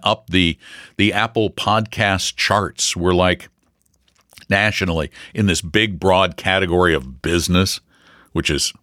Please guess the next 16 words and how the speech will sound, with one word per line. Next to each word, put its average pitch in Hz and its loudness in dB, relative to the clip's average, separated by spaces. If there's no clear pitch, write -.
just - -2
a 87 2
ridiculously 76 -2
broad 73 0
category. 71 -2
Um, 73 -2
we're 107 2
among 95 2
the 90 0
top 98 0
hundred 104 0
and 76 -2
fifty, 107 2
hundred 95 2
and 69 -8
twenty 107 2